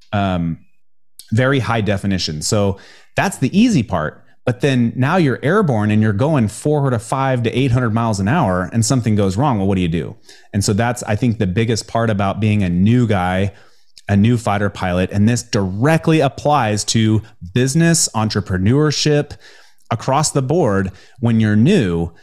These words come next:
you have to take a lot of action to learn because you're the new guy and you're learning. And what does that mean, Jeff? Like you said, you're learning through failure.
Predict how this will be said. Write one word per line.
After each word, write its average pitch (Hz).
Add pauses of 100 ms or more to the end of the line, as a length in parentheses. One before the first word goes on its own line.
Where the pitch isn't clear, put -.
(180)
you 147
have 147
to 135
take 110 (220)
a 98
lot 98
of 98
action 98
to 87
learn 87 (240)
because 95
you're 98
the 92
new 123
guy 69
and 98
you're 101
learning. 92 (140)
And 98
what 104
does 104
that 110
mean, 113
Jeff? 120
Like 110
you 113
said, 123 (320)
you're 104
learning 101 (420)
through 131
failure. 98